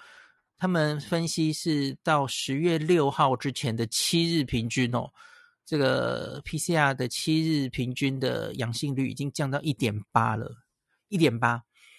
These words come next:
而且这是已经九月三十号之后一周哦。之前我们很怕这个，诶，东京是不是假如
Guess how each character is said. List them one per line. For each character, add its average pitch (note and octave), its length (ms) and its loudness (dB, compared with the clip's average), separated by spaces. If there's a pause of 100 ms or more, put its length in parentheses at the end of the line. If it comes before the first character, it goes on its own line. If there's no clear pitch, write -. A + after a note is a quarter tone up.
(560)
而 F3 100 2
且 F3 160 4
这 F#3 120 2
是 E3 460 0
已 B2 100 -4
经 D3+ 400 -4
九 A#2+ 180 2
月 D#3+ 120 2
三 D3+ 300 0
十 C3 180 -2
号 C3 320 2
之 - 160 -4
后 - 320 4 (480)
一 D#3+ 80 -8
周 A2+ 400 4
哦。 - 160 -8 (1500)
之 - 140 -6
前 F#3+ 180 4
我 D3+ 60 2
们 C3+ 140 4
很 B2+ 140 2
怕 D#3+ 220 6
这 C#3+ 120 0
个， C3+ 340 0
诶， C#3 180 -2
东 D3+ 220 -2
京 D#3+ 160 -2
是 D#3 100 -4
不 D3 80 -2
是 C#3 220 2
假 A#2+ 160 0
如 A#2+ 180 0